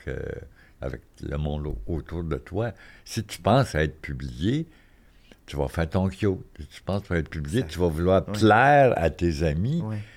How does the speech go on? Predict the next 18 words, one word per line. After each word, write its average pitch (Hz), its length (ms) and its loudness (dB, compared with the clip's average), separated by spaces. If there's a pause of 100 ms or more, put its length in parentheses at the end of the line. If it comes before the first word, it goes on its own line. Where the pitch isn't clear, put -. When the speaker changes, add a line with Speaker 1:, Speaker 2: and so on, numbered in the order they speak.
(220)
Speaker 1:
Mais 101 260 4
tu - 260 -10
commences, 135 560 2
t'as 98 100 0
quatorze 95 480 0
ans, 151 100 0
t'écris 95 300 -10
des 104 160 4
poèmes 92 600 2
d'amour. 87 560 2 (680)
Tu, 87 220 -6
fais-le 107 460 2
pour - 180 -8 (120)
toi, - 260 -4
fais-le 90 320 2
pour 87 240 -8
toi. - 260 -6
Pour, 98 140 -6